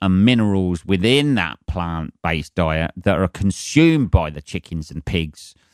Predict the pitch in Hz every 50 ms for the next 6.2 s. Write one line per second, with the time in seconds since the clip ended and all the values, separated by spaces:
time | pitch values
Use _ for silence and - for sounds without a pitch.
0 | _ _ _ _ _ _ _ _ _ _ - - 90 90 90 87 87 85 85 85
1 | 85 85 80 - - 92 90 90 85 82 78 90 - - 107 104 104 101 92 80
2 | 67 55 50 57 - - _ _ - 95 92 98 104 107 87 101 98 95 95 92
3 | 92 - - 92 80 - 92 90 - - - 92 90 90 90 85 78 87 87 87
4 | 87 85 78 - - _ _ _ _ _ _ _ _ _ _ _ _ _ _ _
5 | _ _ _ - 123 120 - - 131 127 - - - 160 156 175 185 180 139 95
6 | 76 69 _